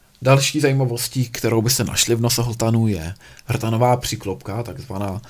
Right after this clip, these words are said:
epiglotis. A epiglotis zajišťuje to, že pokud začnete jíst, tak to jídlo nespadne do plic, ale hezky do žaludku,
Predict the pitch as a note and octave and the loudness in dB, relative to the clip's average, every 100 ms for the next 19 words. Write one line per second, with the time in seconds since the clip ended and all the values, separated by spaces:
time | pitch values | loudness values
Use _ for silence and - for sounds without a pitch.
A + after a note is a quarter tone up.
0 | - - - - B2 A#2+ B2 C#3+ F3+ - | -18 -12 -2 2 4 6 4 2 0 -4
1 | - - - - G2+ G2 G2+ A2+ - - | -8 -14 -18 -8 -4 -4 -4 -6 -8 -20
2 | _ - - C3+ C#3 C#3 C#3+ C#3+ C3+ B2 | _ -12 -6 -2 4 4 4 0 2 2
3 | B2 B2+ C3 B2+ B2+ C3 - - G2+ B2+ | 2 0 -2 -2 -2 -4 -10 -10 -6 -4
4 | C3 A#2 G#2 G#2+ - _ _ _ _ _ | -2 -2 -4 -8 -16 _ _ _ _ _
5 | _ _ _ - C3+ C3 C3 C3 B2 A#2 | _ _ _ -18 -8 -4 -4 -4 -4 -6
6 | - - - _ - A2 B2+ A2 F#2 F#2 | -12 -20 -20 _ -8 -4 -2 -2 -4 -2
7 | C#3+ F#3+ - - _ _ - - A2 A#2+ | -2 -2 -8 -12 _ _ -20 -14 -8 -4
8 | A2 B2 C3+ D3 D#3 D#3+ _ _ _ - | -4 0 0 0 -2 -8 _ _ _ -20
9 | - A#2+ C3 B2+ A2 G2+ - D3 D#3 D3+ | -8 -4 -2 0 -2 -2 -2 2 2 0
10 | - - - - G2 G2+ G2 - - - | -8 -10 -14 -6 -4 -4 -6 -10 -18 -20
11 | - - - _ _ _ _ B2 - - | -20 -20 -20 _ _ _ _ 0 2 0
12 | F2+ G2+ B2 C#3 - D#3 D#3 | 0 6 6 6 4 4 4